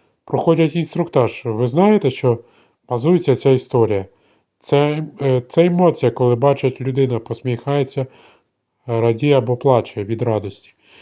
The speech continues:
Коли ми розмовля-, е, коли розмовляю зі своєю родиною, чи усвідомлює людина, чи її знімають, чи, е, чи ус-, чи... вона хоче цього.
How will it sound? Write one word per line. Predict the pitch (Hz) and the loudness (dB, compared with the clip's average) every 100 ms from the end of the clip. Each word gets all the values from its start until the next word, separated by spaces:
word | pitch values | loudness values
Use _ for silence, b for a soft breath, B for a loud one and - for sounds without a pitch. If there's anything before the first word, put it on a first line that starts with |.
| b b b b _ | b b b b _
Коли | - 151 190 | 0 4 4
ми | 196 | 4
розмовля-, | 185 156 165 170 170 139 135 | 2 2 0 2 0 -2 0
е, | |
коли | 156 156 170 | 2 4 4
розмовляю | 165 156 175 165 143 123 | 2 2 2 4 2 2
зі | 117 | -2
своєю | - 131 127 | -2 2 4
родиною, | 131 131 151 151 143 135 | 4 2 0 0 -2 -4
чи | - 147 143 b b b b b b _ _ - | -4 -4 -4 b b b b b b _ _ -12
усвідомлює | 131 175 170 165 143 135 | -2 0 2 4 4 4
людина, | 127 135 139 175 170 | 4 2 2 2 2
чи | - - | -2 -4
її | 143 135 135 | -2 -2 -2
знімають, | 123 131 139 123 98 - _ _ _ _ _ _ _ | -2 -4 0 0 0 -4 _ _ _ _ _ _ _
чи, | - 151 | -4 -2
е, | 131 131 123 | 0 -2 -2
чи | - - 160 165 | -2 2 4 4
ус-, | 156 151 - 143 131 | 2 -4 -12 -10 -10
чи... | - 170 170 | -4 2 2
вона | 175 175 | 4 2
хоче | 165 135 110 | 2 2 -2
цього. | - 107 95 | -4 -6 -6